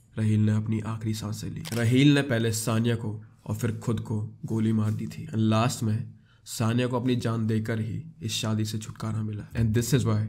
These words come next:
this case needs to be spread among South Asian women and girls।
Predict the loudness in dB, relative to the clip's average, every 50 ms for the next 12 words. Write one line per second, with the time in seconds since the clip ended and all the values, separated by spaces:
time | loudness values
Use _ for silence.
0 | -6 -10 -16 -20 _ -4 -2 -2 -2 -2 -4 -4 -2 0 2 2 2 0 -2 -2
1 | 0 2 2 4 4 2 0 0 -2 -2 0 0 0 -2 -2 0 2 2 2 2
2 | 0 0 0 2 2 2 0 -2 -4 -6 -4 -2 -2 -2 -2 -2 -2 0 0 0
3 | 0 0 0 0 0 0 0 -2 -2 -4 -4 -2 -2 -2 -2 -4 -4 -4 -6 -8